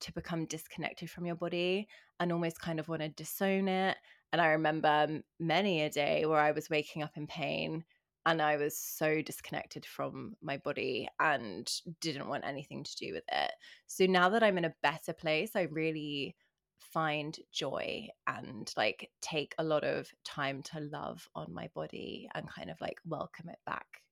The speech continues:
to me. Um, and one way that I really like to do this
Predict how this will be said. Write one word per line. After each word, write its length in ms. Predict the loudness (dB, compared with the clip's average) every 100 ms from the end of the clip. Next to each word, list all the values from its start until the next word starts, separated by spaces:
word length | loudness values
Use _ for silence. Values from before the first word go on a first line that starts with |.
| -12
to 140 | -10 -6
me. 380 | -6 -4 -6 -8 -20 -20 _ 4
Um, 480 | 4 4 -4 -12 -16 _ _ _ _ _ -2
and 320 | 4 6 6 6
one 160 | 6
way 140 | 6 4
that 140 | 4
I 40 |
really 240 | 2 0 2
like 180 | 2 0
to 120 | -4
do 160 | -2
this 220 | -2 -4